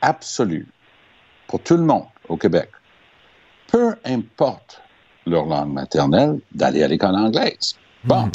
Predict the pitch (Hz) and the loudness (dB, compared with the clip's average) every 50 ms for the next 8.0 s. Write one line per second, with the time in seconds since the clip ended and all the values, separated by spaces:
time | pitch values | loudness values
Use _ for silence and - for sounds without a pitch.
0 | - - - - - - 65 65 - - 78 73 78 - - 160 202 233 226 - | -8 -12 -16 -14 -12 -10 -10 -8 -6 -6 -4 -2 -2 0 2 2 2 2 0 -2
1 | - - - - - 80 65 73 80 71 - - - - 139 208 240 214 - - | -6 -10 -8 -6 -4 -2 0 2 2 2 0 0 0 2 2 2 2 0 -2 -6
2 | _ - 87 82 - - 87 80 73 71 67 80 90 95 123 165 202 180 - - | _ 0 0 0 2 2 2 2 2 2 2 2 2 4 4 2 2 0 -2 -4
3 | - - - _ - - - - - _ - - - - 101 80 113 110 123 123 | -8 -16 -20 _ -20 -20 -20 -20 -12 _ -2 0 2 2 4 4 4 4 4 4
4 | 110 95 90 76 73 80 78 - - 113 98 - - - 87 76 69 76 82 80 | 2 2 0 0 0 -2 -2 0 2 0 0 0 -2 -2 -2 -2 -2 0 -2 -2
5 | 78 78 - - - - - - 73 - - - 80 87 95 - 107 87 76 73 | -2 -4 -4 -4 -4 -4 -4 -4 -8 -6 -2 2 4 4 4 4 4 2 2 2
6 | 73 82 101 123 120 - - - - - - - _ - 123 151 160 - 147 160 | 2 2 2 2 0 -2 -8 -18 -20 -20 -20 -6 _ 0 2 2 2 0 0 -2
7 | 165 156 - - 117 95 101 92 80 - 76 73 71 65 - 87 90 107 120 | -2 0 0 2 2 4 4 2 2 0 -2 -2 -2 -2 -2 0 0 0 0